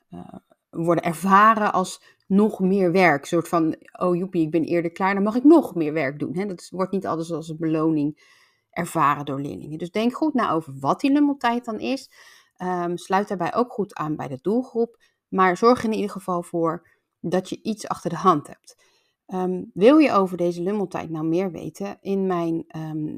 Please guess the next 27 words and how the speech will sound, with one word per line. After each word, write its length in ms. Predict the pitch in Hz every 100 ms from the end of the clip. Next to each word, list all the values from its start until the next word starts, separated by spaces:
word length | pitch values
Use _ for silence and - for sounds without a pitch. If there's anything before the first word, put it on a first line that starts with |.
| -
eh, 180 | 190 160 -
e-learning 460 | 254 226 202 180
klassenmanagement, 880 | 175 196 190 190 190 196 214 240 254
management, 560 | 196 202 202 202 240 -
praktisch 360 | 202 190 180
klassenmanagement, 800 | - 185 - 196 190 - 185 - -
eh, 200 | 175 170
bespreek 480 | 175 175 - 220 269
ik 200 | 247 - _ _
onder 240 | 185 190
andere 300 | - 247 220
heel 320 | 170 190 233
uitgebreid, 800 | - 190 190 - - 165 160 - _
eh, 360 | - 156 156 160
de 120 | 160 165
lummeltijd 600 | 160 151 151 143 160 -
en 100 | 160
hoe 180 | 180
je 80 | 202
die 100 | 196
kunt 180 | - 165
invullen 480 | - 170 165 160 160
en 80 | 160
wat 220 | 170 185
je 60 | -
kunt 200 | 175 170
doen, 300 | 170 170